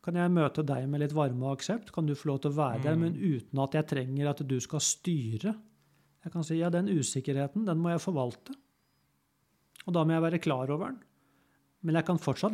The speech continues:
Speaker 1: velge fra et annet sted enn frykten min for ikke å være bra nok.» Men da må jeg kjenne på sårbarhet, og det er veldig vanskelig. Men i det så kan jeg i hvert fall begynne å leve et liv som, eh, som jeg står inne for.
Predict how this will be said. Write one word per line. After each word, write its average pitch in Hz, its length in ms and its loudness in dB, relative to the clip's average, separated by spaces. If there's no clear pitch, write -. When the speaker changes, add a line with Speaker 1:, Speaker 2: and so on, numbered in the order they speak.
Speaker 1:
velge 151 480 0
fra 143 220 0
et 147 100 -4
annet 135 400 -2
sted 139 440 -4
enn 143 80 -2
frykten - 500 -8
min 151 140 0
for 180 120 -6
ikke 151 200 -4
å 143 80 -2
være 160 80 -2
bra 160 160 -2
nok.» 214 300 -6
Men 165 120 4
da 160 120 8
må 147 60 4
jeg 151 160 6
kjenne 160 160 2
på 202 100 2
sårbarhet, 156 800 2
og 175 100 -4
det 151 100 4
er 208 60 4
veldig 160 200 2
vanskelig. 165 400 0
Men 170 160 2
i 170 220 2
det 170 180 4
så 180 80 0
kan 160 160 2
jeg 165 80 4
i 151 60 4
hvert 131 100 2
fall - 180 0
begynne 147 220 4
å 156 80 6
leve 135 260 2
et 143 120 0
liv 139 340 0
som, 151 460 -2
eh, 143 920 -4
som 151 200 -2
jeg 143 120 0
står 160 220 0
inne 127 240 0
for. 226 240 -6